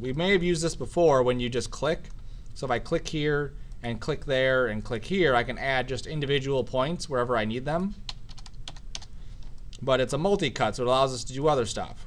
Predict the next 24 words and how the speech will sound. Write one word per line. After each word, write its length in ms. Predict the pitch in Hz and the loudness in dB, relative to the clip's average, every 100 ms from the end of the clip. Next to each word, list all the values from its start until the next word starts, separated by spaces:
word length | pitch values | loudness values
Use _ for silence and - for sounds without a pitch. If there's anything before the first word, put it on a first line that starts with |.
| - | -8
Here 260 | - 208 180 | 2 6 6
I 100 | 156 | 6
can 180 | 135 | 0
click 400 | 120 - 185 - | -6 -2 -2 -2
and 140 | 127 123 | -6 -6
drag, 600 | 127 170 139 107 110 135 - - - - - - - - | 6 8 8 6 0 -6 -8 -8 -12 -12 -12 -10 -10 -6
and 100 | 131 | 0
if 80 | 127 | 2
I 60 | |
hold 300 | 123 147 123 | 4 2 0
shift, 340 | 104 208 190 147 | 2 4 4 2
it 60 | |
goes 200 | 123 113 | 0 -2
straight, 460 | - 208 170 131 - - - - - - - - - | 0 2 2 0 -6 -10 -10 -10 -12 -10 -10 -10 -4
and 120 | 135 | -2
you 80 | 143 | -2
can 100 | 131 | -2
see 200 | 175 156 | 0 4
how 180 | 156 | 6
it 100 | 131 | 4
just 220 | 123 123 - | 2 -4 0
cuts 320 | 190 147 - | 2 2 0
straight 240 | - 131 | -2 -2
across. 640 | 120 - 101 - - - | 0 0 -2 -2 -8 -10